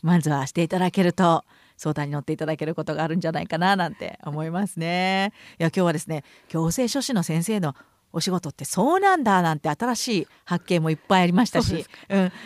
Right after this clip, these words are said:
Speaker 1: あ、逆に高木聖子行政書士事務所だからここまでやってくれるっていうようなこともね、
Speaker 2: <laughs>
Speaker 1: あるのかもしれませんが、
Speaker 2: そう。
Speaker 1: ぜひね、皆さんの参考にしていただいて、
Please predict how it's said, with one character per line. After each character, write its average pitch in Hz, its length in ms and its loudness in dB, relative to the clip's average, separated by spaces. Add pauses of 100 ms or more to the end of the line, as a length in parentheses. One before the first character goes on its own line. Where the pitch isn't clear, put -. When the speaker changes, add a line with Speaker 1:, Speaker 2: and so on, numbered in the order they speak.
(120)
Speaker 1:
あ、 - 160 -2
逆 196 260 0
に 214 160 0 (160)
高 254 260 -2
木 247 240 -8 (220)
聖 247 260 -2
子 294 120 0
行 247 160 2
政 262 220 -2
書 277 80 -4
士 220 120 -6
事 190 40 -6 (100)
務 285 140 -2
所 311 120 2
だ 262 120 0
か 247 80 -4
ら 214 100 2
こ 190 100 0
こ 190 120 2
ま 185 100 6
で - 80 -2
や 156 80 0
っ - 20 -18
て - 120 -4
く 180 100 -2
れ 175 80 4
る 190 100 2
っ 190 40 -2
て - 180 -4
い 190 80 4
う 196 40 6
よ 226 100 8
う - 20 6
な 180 120 2
こ 185 100 0
と 185 100 -2
も 175 120 -4
ね、 190 100 0
Speaker 2:
<laughs> - 20 2
Speaker 1:
あ 196 60 2
る 196 40 -6
の 185 120 -4
か 170 100 -6
も 170 100 -2
し 196 120 -4
れ 180 60 0
ま 190 140 0
せ 185 160 -2
ん 175 80 -4
が、 156 200 -2 (420)
Speaker 2:
そ - 80 2
う。 247 40 6
Speaker 1:
ぜ - 20 -
ひ 185 60 2
ね、 170 180 2
皆 185 180 4
さ 170 160 -2
ん 160 60 -4
の 170 100 -4
参 185 240 0
考 165 140 -2
に 175 120 -2
し 180 60 -6
て 180 100 -2
い 165 60 -2
た 180 100 0
だ 170 140 4
い 165 80 -2
て、 160 300 -4